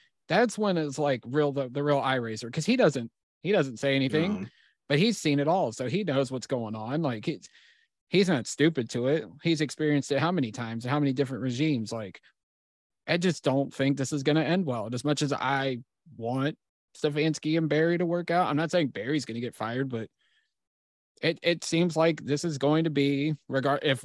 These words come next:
Speaker 1: unless Watson comes in, like Alex said, puts this team on his back and they play really damn good ball those last six games,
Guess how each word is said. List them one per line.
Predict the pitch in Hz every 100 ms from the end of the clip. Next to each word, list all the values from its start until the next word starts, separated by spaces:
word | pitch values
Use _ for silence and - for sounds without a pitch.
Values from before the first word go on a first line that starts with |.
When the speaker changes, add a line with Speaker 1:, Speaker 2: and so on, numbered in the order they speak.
| 113
Speaker 1:
unless | 147 151 147
Watson | 101 135 151 180 170
comes | 175 170
in, | 175 180
like | 151 135 -
Alex | 135 139 -
said, | 165 160 127 117 - _ _ _ _
puts | 151 147
this | 170 151
team | 165 165
on | 151
his | 147 131
back | - 135 143 127
and | 127
they | 131
play | - 151 127 - _ _ -
really | 135 147 147
damn | 127 135 147 139
good | 143 123
ball | 135 143
those | 131 123
last | 135 127 -
six | 123 -
games, | 135 135 117